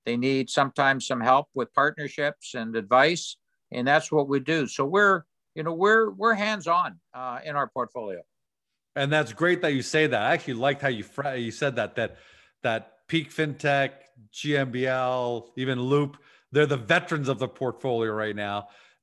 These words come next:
Speaker 2: They've grown up. You know, last night I was watching, I love this six-part series on lions in Africa. And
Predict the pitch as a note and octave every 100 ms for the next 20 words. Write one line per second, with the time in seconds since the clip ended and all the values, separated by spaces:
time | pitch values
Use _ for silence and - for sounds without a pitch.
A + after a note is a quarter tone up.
0 | _ C#3+ D3 C3+ A2+ D3 D#3 D3 C#3+ C#3
1 | C#3 D#3 D#3 D#3 C#3+ A#2 C#3+ C#3+ D3 C#3+
2 | C#3 A#2+ B2 C3+ B2+ A#2+ - C#3+ C3+ C3+
3 | A#2+ - D3 C3+ B2+ A2+ A2+ A#2+ B2 A2+
4 | B2 B2 B2 A#2 G2 B2 A#2 A#2+ - A2+
5 | B2 A2 - - _ _ - A#2+ A#2+